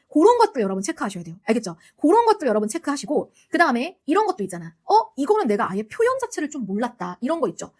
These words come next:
그러면 그것도 체크하는 거야. 표현을 몰랐네라고 하는 거, 요런 것도 체크하는 거야.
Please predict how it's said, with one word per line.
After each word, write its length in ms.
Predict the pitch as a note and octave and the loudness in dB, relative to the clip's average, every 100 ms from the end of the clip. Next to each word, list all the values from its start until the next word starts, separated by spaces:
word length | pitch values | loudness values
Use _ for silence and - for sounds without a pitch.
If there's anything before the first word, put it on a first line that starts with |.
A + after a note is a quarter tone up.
| - | -14
그러면 240 | - F4 - | -4 -2 -2
그것도 320 | D#4+ F#4+ C4+ | 0 0 -2
체크하는 340 | C#4 C4+ G#3+ | -10 -8 -10
거야. 160 | F3+ E3 _ - | -10 -16 _ -4
표현을 320 | A4 A#4 A4 | 2 2 2
몰랐네라고 580 | B3+ B3+ D4 C#4+ B3 G3 | 0 -2 -2 -2 -4 -4
하는 140 | G3+ F3 | -6 -8
거, 100 | - | -8
요런 160 | B3+ E4+ | -2 -2
것도 180 | D4+ - | -2 -6
체크하는 360 | C#4+ - A#3 F3+ | -8 -8 -8 -8
거야. 140 | - | -16